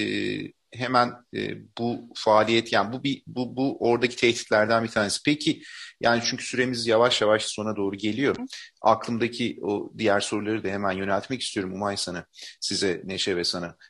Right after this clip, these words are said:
Speaker 1: E,
Speaker 2: Hı hı.
Speaker 1: e, bölgede başka ne tür faaliyetler var? Mesela şimdi bu, burada bir orman kesimi faaliyeti söz konusu. E, başka ne tür,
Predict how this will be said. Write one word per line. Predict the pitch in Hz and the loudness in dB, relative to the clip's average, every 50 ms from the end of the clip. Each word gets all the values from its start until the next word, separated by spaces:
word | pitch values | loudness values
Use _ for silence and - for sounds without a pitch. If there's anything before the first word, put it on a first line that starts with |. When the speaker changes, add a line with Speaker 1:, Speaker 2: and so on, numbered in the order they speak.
| _ - - | _ -4 -2
Speaker 1:
E, | 101 | 0
Speaker 2:
Hı | 98 98 95 95 95 95 - - | 2 2 2 0 -2 -4 -6 -8
hı. | 220 214 233 269 320 _ _ - - | -8 -6 -6 -8 -8 _ _ -10 -10
Speaker 1:
e, | - - - _ _ _ _ _ - | -10 -10 -12 _ _ _ _ _ -16
bölgede | 113 101 - 123 127 139 151 185 185 156 131 | -8 0 2 4 4 4 6 4 4 6 6
başka | 123 127 127 - - 180 170 | 6 6 6 4 2 2 2
ne | 175 175 | 2 2
tür | - 202 | 0 -2
faaliyetler | 165 - 151 135 113 98 95 87 - - 90 85 | 0 4 6 6 6 6 4 0 0 2 2 4
var? | 87 87 87 | 4 4 4
Mesela | 95 104 104 - - 110 110 110 110 104 - | 2 0 -2 0 0 2 4 4 4 4 2
şimdi | - - 113 113 113 107 - _ _ - | 0 0 0 -4 -8 -8 -10 _ _ -18
bu, | - - _ _ _ - | -18 -18 _ _ _ -6
burada | - 120 117 123 123 | -6 -4 -2 -2 -2
bir | 135 131 | 0 2
orman | 82 113 117 117 127 123 127 123 | 4 4 4 4 4 2 2 2
kesimi | - 117 101 - - 98 92 | 0 -2 -2 -2 -2 -4 -6
faaliyeti | - - 90 87 85 87 85 80 - | -4 0 0 0 0 0 -4 -4 -6
söz | - - 90 87 - - | -6 -4 -4 -4 -6 -6
konusu. | - 92 87 87 - - - 143 - - - - - | -10 -10 -10 -10 -10 -6 -6 -6 -6 -6 -10 -10 -8
E, | 101 98 98 95 95 95 92 92 92 92 92 92 90 95 - _ _ _ - - - - - _ _ _ | -6 -4 -4 -4 -6 -6 -6 -6 -6 -6 -6 -6 -8 -8 -12 _ _ _ -20 -20 -20 -20 -20 _ _ _
başka | - 107 107 107 - - - 151 147 135 - - | 4 4 6 6 6 4 4 6 4 4 4 2
ne | 113 113 107 | -2 -2 -2
tür, | - - 87 - - - - | -2 -6 -4 -4 -2 -2 -4